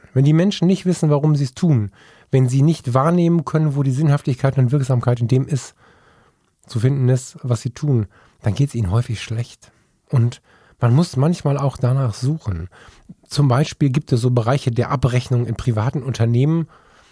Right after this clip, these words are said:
die vielleicht auch selbst jetzt nichts Karikatives machen oder irgendwie der Gesellschaft Zuträgliches machen. Da könnte man jetzt sagen, "Was gibt's da für ein Warum?"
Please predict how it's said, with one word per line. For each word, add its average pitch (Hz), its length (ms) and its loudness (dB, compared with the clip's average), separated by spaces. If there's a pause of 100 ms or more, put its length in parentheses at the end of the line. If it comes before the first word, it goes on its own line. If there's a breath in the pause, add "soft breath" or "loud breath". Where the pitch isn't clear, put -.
(120)
die 143 60 0
vielleicht 123 240 -4
auch 120 40 2
selbst 123 400 -2
jetzt 123 200 -2
nichts - 240 -4
Karikatives 117 600 -4
machen 131 300 -2
oder 113 180 -4
irgendwie 120 280 -2
der 110 100 0
Gesellschaft 117 600 -4
Zuträgliches 117 500 -8
machen. 123 300 -6 (1200 loud breath)
Da 113 100 0
könnte 196 240 0
man 160 120 2
jetzt 117 120 0
sagen, 131 240 2
"Was 117 100 -2
gibt's 151 180 -4
da 110 100 -2
für 113 100 -4
ein 107 60 -2
Warum?" 101 280 -8